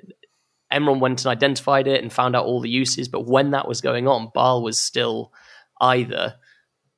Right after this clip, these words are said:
angry, raining down fire, or tending to the eggs. So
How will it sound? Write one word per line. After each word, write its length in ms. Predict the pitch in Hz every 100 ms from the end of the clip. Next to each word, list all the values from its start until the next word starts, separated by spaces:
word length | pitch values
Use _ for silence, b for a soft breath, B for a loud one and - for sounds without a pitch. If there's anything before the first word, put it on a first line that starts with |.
| _ _ _ _ _ -
angry, 400 | 120 131 117 123
raining 260 | 120 120 117
down 180 | 113 110
fire, 340 | 127 117 110
or 120 | 110
tending 360 | - 120 117 117
to 80 | 120
the 120 | 120
eggs. 260 | 135 135 -
So 680 | - - - 120 113 110